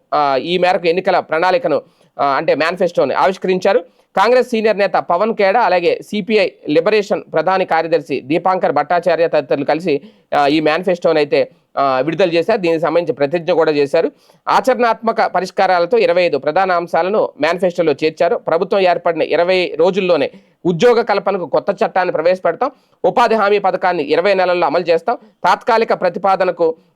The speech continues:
ఆ, ప్రాతిపదికన పనిచేస్తున్న వారి సేవలను క్రమబద్ధీకరిస్తాం, ఆ, జీవికా దీదీలకు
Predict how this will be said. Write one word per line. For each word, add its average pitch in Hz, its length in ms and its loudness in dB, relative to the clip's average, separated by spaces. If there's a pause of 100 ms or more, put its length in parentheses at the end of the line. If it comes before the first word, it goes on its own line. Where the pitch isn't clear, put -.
(120)
ఆ, 147 140 2
ప్రాతిపదికన 175 720 0 (340)
పనిచేస్తున్న 185 500 0
వారి 156 200 2
సేవలను 175 500 0
క్రమబద్ధీకరిస్తాం, 175 1000 -2 (340)
ఆ, 143 300 2 (160)
జీవికా 240 400 2
దీదీలకు 190 600 -2